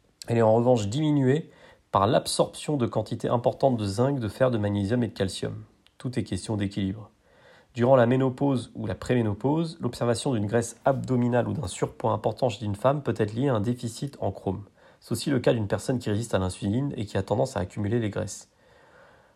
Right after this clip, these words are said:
Si le chrome en soi ne fait évidemment pas maigrir, il augmente la masse maigre, c'est-à-dire les muscles,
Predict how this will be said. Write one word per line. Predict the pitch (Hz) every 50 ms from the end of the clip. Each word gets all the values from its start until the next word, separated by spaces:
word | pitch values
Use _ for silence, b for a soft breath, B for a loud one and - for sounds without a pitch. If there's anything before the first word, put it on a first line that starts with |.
| b b
Si | - - -
le | 107 98
chrome | 98 - - 165 156 147
en | 135
soi | 120 - - 131 123
ne | 110 101
fait | - - 110 101 - - - _ _ _
évidemment | - 127 110 104 101 98 95 92
pas | 90 - 95
maigrir, | 95 104 110 120 139 151 156 160 143 - _
il | 131 117 110 117
augmente | 135 127 135 143 151 151 147 -
la | 110
masse | 104 104 101 101 - -
maigre, | 123 135 156 160 156 131
c'est-à-dire | 104 110 98 - - 98 104 120 104 98
les | 98 101 98
muscles, | 98 110 143 160 - - - -